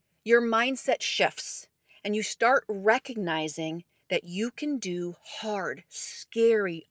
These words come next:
uncomfortable things, and you can override your natural instinct to stay safe.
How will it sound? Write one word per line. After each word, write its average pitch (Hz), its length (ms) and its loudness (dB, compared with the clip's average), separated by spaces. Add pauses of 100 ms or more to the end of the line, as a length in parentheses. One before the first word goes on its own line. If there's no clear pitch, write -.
uncomfortable 220 760 -4
things, 240 540 -4 (340)
and 196 80 0
you 220 80 0
can 214 220 0
override 220 640 6
your 185 100 -6
natural 180 540 -2
instinct 170 360 -8
to 160 60 -12
stay 160 200 -6
safe. - 380 -4